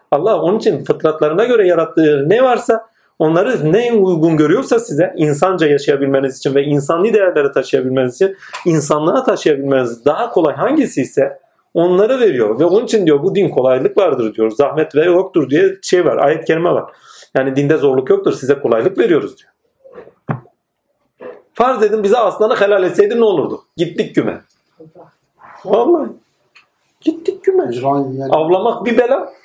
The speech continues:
Speaker 1: yemesi bir bela. Eti de kas katıdır.
Speaker 2: Böcek.
Speaker 1: Ee, git avlayabilirsen avla hesabı.
Speaker 2: Böcek,
Speaker 1: Böcek yeme,
Speaker 2: böcek
Speaker 1: filan filan.
Speaker 2: yiyor Tayvan'da, böcek yiyor.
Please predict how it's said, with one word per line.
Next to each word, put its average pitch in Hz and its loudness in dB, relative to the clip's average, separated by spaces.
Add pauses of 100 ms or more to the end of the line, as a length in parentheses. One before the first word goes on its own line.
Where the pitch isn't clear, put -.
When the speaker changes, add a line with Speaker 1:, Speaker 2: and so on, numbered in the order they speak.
Speaker 1:
yemesi 208 0
bir 185 0
bela. 107 0
Eti 147 -2
de 214 2
kas 214 -2
katıdır. 208 -4
Speaker 2:
Böcek. 147 -2
Speaker 1:
Ee, 156 2
git 143 -2
avlayabilirsen 170 2
avla 370 2
hesabı. - -2 (140)
Speaker 2:
Böcek, 139 0
Speaker 1:
Böcek 190 2
yeme, 151 0
Speaker 2:
böcek 147 0
Speaker 1:
filan 160 2
filan. 143 0
Speaker 2:
yiyor 127 -8 (100)
Tayvan'da, 120 -10 (120)
böcek 117 -12 (120)
yiyor. - -20